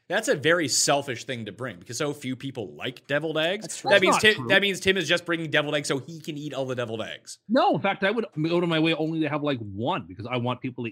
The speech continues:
Speaker 3: eat them 'cause they have one, they'll be hooked.
Speaker 1: Well, that's the thing. You
Speaker 3: That's
Speaker 1: have,
Speaker 3: a good thing.
Speaker 1: you, you have one, and then you can bring the rest home later 'cause no one else had them.
Speaker 3: Oh, no. Believe me, m-, uh, this,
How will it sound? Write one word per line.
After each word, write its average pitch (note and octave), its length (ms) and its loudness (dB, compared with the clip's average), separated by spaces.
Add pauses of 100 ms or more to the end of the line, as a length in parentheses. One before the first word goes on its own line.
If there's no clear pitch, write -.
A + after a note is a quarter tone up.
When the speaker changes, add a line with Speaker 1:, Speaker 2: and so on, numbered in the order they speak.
Speaker 3:
eat D#3 180 -6
them F#2+ 120 -10
'cause A2 120 -8
they B2+ 80 -2
have B2+ 220 -4
one, C#3 180 -2
they'll G#2+ 100 -4
be F#2 220 -16
hooked. - 240 -8 (260)
Speaker 1:
Well, C3 80 -2
that's D#3 180 2
the C#3+ 60 -6
thing. F#3 240 4
You A2 100 -4
Speaker 3:
That's D3+ 60 2
Speaker 1:
have, D3 120 6
Speaker 3:
a A#2+ 60 -4
good B2 100 -8
thing. - 140 -12
Speaker 1:
you, F#3 120 0
you F#3+ 260 0
have F3 220 6
one, D#3+ 280 4
and C3 80 -4
then D3 60 -2
you C#3 60 -2
can C#3 80 -4
bring D#3 160 2
the C#3+ 100 -2
rest C#3 280 -2
home D3 180 -2
later B2+ 260 -2
'cause A#2+ 160 -6
no B2 140 -2
one B2 140 -4
else A2 180 -8
had F2+ 200 -12
them. F#2 100 -20 (320)
Speaker 3:
Oh, B2 280 0
no. G#2+ 260 -2 (180)
Believe C3 280 2
me, G2 220 -6
m-, A2 120 -12
uh, C3 80 -6 (100)
this, B2 160 -8